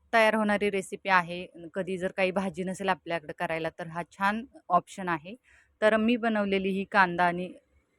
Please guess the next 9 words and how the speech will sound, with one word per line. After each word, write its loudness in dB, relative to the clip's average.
बेसनापासूनची 0
रेसिपी -6
तुम्हाला -6
कशी -6
वाटली 0
ते -4
मला -2
नक्की -6
सांगा. 0